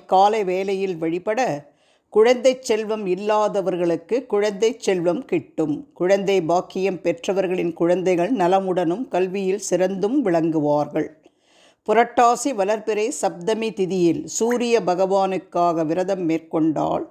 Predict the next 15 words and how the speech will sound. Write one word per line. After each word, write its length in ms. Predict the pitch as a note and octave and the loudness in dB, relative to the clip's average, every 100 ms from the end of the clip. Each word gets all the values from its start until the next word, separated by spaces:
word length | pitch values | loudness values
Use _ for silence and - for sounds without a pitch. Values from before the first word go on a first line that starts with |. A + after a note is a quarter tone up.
| _ _ _ _ | _ _ _ _
செல்வ 460 | - A#3 B3 A#3+ B3+ | 2 4 4 2 2
வளம் 320 | F#3+ F#3 F#3+ - | 2 0 -2 -2
பெருகும். 480 | E3+ D3+ C#3 D#3 C#3 - - | -4 -4 -4 -6 -6 -14 -8
விரும்பிய 460 | F3 A3+ A#3+ A#3 A3+ | -4 -2 -2 0 0
பொருட்களை 580 | A#3 F#3 G#3 - F#3+ G3 | 2 -2 -2 0 2 2
வாங்கக்கூடிய 840 | F3+ E3+ G3 G3+ G3 - F3+ E3 G3+ B3+ | 2 2 2 -2 -4 0 0 2 2 4
அதிர்ஷ்டமும் 760 | F3 F3+ B3+ - C4+ G3+ A#3 - | 2 2 -4 -4 -4 -2 -6 -4
கிட்டும். 480 | F3+ - - D3+ C3 - _ _ _ _ _ - | -4 -4 -6 -6 -6 -14 _ _ _ _ _ 0
ஐப்பசி 520 | F3+ A3 B3+ A#3 C4+ | 2 4 2 2 2
வளர்பிறை 560 | A#3 F#3+ G#3+ G3+ G#3+ G3+ F#3 | 2 2 2 0 0 0 0
சப்தமியில் 760 | F3+ E3+ E3+ F3+ F3 D#3+ D#3 - | -2 0 0 0 2 2 0 -6
சிவபெருமானையும் 1040 | - A3 A#3 A3 G#3 G3+ G3 F#3+ F3+ E3+ | -2 0 2 0 0 0 0 0 -2 -2
சூரிய 440 | D#3+ G#3+ A3+ A3 G3+ | -2 -4 -2 -2 0
பகவானையும் 720 | F3 E3 F#3 F#3 F3+ E3+ E3 | 0 0 0 0 0 0 0
வழிபட 400 | D#3 D#3+ E3 E3+ | 0 0 0 0